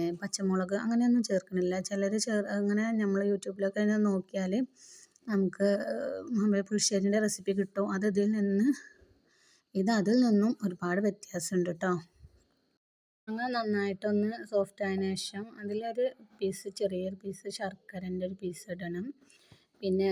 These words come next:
ഉപ്പ് ചേർത്ത് കൊടുക്കാൻ മറക്കല്ലേ. പിന്നെ മഞ്ഞൾപ്പൊടി ചേർത്ത് കൊടുക്കുക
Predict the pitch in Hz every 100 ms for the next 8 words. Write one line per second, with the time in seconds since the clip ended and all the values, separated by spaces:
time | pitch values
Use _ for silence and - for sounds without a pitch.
0 | - 190 190 - - 247 196 165 180 175
1 | 180 180 180 170 - 175 180 196 247 -
2 | _ _ _ _ 208 180 180 180 175 170
3 | 175 196 185 185 175 175 175 180 180 190
4 | 180 185 180 - 202